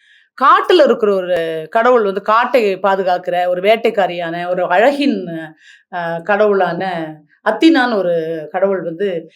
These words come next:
இவளை பார்த்து கேட்பாங்க, "நீ எதுக்கு ஓடுற?" அப்படின்னு கேட்பாங்க. "இல்ல, க-, இந்த மாதிரி சா-, கடவுள் வந்து என்னோட அழகை பார்த்து மயங்கி என் கூட ஓடி வந்துட்டு இருக்காரு, துரத்திக்கிட்டு இருக்காரு, எனக்கு பயமா இருக்கு." அப்போ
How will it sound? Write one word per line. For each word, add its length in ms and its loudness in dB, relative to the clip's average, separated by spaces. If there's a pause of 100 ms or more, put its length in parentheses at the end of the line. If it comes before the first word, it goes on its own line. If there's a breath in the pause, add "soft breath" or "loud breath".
இவளை 200 2
பார்த்து 320 0
கேட்பாங்க, 180 -2
"நீ 100 -2
எதுக்கு 480 2
ஓடுற?" 80 -4
அப்படின்னு 380 -4
கேட்பாங்க. 300 -20 (480)
"இல்ல, 220 2
க-, 360 2
இந்த 120 -6
மாதிரி 240 2
சா-, 240 0
கடவுள் 320 2
வந்து 280 -4
என்னோட 200 -2
அழகை 340 2
பார்த்து 280 -2
மயங்கி 380 -10
என் 140 -12
கூட 280 0
ஓடி 180 2
வந்துட்டு 40 -2
இருக்காரு, 360 -12 (100)
துரத்திக்கிட்டு 320 -6
இருக்காரு, 200 -10
எனக்கு 220 -14
பயமா 340 -6
இருக்கு." 220 -10 (580)
அப்போ 480 2